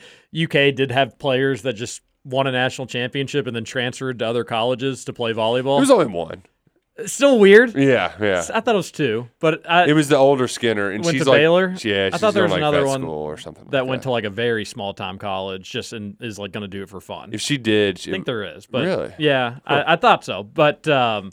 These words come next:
Speaker 2: There's also a, like, element of, like,
Speaker 1: but just doing it because, like, uh, my future career depends on me getting this degree, so, like, it's just time for me to go.
Speaker 2: Yeah, yeah.
Speaker 1: And, like, everybody's
Speaker 2: It's like,
Speaker 1: like, "Yeah."
Speaker 2: volleyball's been my whole life, but, like,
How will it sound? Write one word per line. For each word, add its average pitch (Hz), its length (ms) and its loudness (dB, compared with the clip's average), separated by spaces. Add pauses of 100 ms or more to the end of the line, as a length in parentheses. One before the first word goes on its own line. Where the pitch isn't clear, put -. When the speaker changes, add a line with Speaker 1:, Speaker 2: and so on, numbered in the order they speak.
Speaker 2:
There's 170 160 2
also 143 380 6
a, 92 140 0
like, 87 280 -2
element 87 380 -4
of, 82 100 -8
like, 85 340 -8 (140)
Speaker 1:
but 160 160 -2
just - 240 -6
doing 165 220 4
it 156 80 0
because, 139 320 -2
like, 131 200 0
uh, 131 440 -2
my 123 200 -4
future 127 440 -8
career 117 360 -6
depends 110 360 -10
on 104 120 -8
me 110 140 -8
getting 101 280 -8
this 117 200 -10
degree, 151 420 -4
so, 127 220 -6
like, 120 220 -4
it's 123 140 -10
just 143 180 -10
time 151 200 -6
for 160 120 -10
me 165 140 -6
to 170 80 -6
go. 220 240 2
Speaker 2:
Yeah, 170 240 0 (120)
yeah. 92 120 -6
Speaker 1:
And, 170 120 4
like, 160 220 2
everybody's 156 360 2
Speaker 2:
It's 170 60 8
like, 156 100 2
Speaker 1:
like, - 20 -2
"Yeah." 143 280 8
Speaker 2:
volleyball's 147 280 6
been 127 120 0
my 113 140 4
whole 120 260 6
life, 104 340 2 (200)
but, 104 280 2
like, 92 340 -6